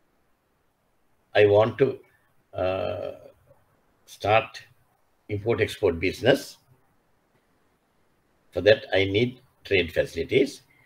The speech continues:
So can you arrange me? Harshini, uh, if there's a customer like that, do you straight away tell him,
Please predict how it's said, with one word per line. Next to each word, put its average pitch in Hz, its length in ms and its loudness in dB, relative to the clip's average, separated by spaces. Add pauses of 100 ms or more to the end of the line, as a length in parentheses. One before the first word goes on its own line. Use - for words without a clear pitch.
(480)
So 107 180 2
can 113 260 0
you 135 140 2 (160)
arrange 120 320 6
me? 76 160 -14 (3500)
Harshini, 143 420 2 (220)
uh, 110 180 2 (120)
if - 100 -12
there's 135 200 6
a 160 40 -2
customer 104 400 -2
like 95 220 2
that, 151 240 -2 (1300)
do 120 100 4
you 135 320 4 (140)
straight 156 500 2
away 185 320 4 (140)
tell 139 180 6
him, 170 240 -4